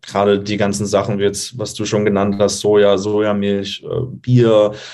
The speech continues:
das würde ich erstmal halt komplett verbannen, alles, was ihm, was seinem Testosteron da schaden könnte. Und dann würde ich auch übergehen, dass wir den Darm halt echt sanieren,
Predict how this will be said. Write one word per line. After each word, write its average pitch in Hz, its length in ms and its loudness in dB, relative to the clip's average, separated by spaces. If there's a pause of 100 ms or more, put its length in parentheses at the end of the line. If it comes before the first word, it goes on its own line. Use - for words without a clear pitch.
(120)
das 107 100 -10
würde 110 120 2
ich 110 60 -2
erstmal 110 280 -2
halt 101 160 2
komplett 107 420 -2
verbannen, 104 480 -2
alles, 104 320 -4
was 101 200 -6
ihm, 104 200 -8
was 101 320 -8
seinem 101 220 0
Testosteron 101 640 -2
da 95 80 0
schaden 117 380 0
könnte. 123 420 0 (420)
Und 101 720 -6
dann 95 560 -4
würde 101 200 -4
ich - 220 -4
auch 98 280 0
übergehen, 101 680 -2
dass - 240 -12
wir 104 120 -2
den 95 180 -4
Darm 113 260 4
halt 113 200 2
echt - 240 -6
sanieren, 110 540 -4